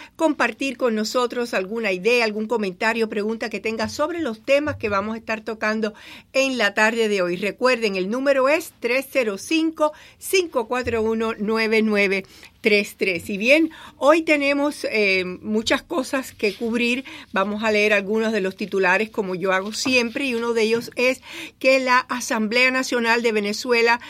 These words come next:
decidió no pedir inmediatamente la incorporación del Tratado tiar para viabilizar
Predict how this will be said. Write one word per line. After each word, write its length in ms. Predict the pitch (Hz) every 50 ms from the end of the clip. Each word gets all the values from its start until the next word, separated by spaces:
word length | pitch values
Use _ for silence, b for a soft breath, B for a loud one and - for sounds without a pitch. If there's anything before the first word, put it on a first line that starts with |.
| B B B B
decidió 720 | - 226 262 262 262 - 269 233 214 233 247 262 277 285
no 280 | 269 262 285 311 330 330
pedir 340 | 349 320 302 320 320 320
inmediatamente 800 | 311 269 254 247 220 233 226 226 247 233 233 240 247 247 285 285
la 120 | 277 240
incorporación 840 | 214 202 - 214 196 190 - 220 196 190 190 - - 247 233 240 247
del 160 | 247 240 220
Tratado 540 | 226 226 202 196 - 220 233 233 233 233 226
tiar 420 | - - 220 220 214 220 240 262 -
para 300 | - 214 196 196 190 196
viabilizar 800 | 208 208 220 220 208 196 208 208 202 196 - - 247 269 302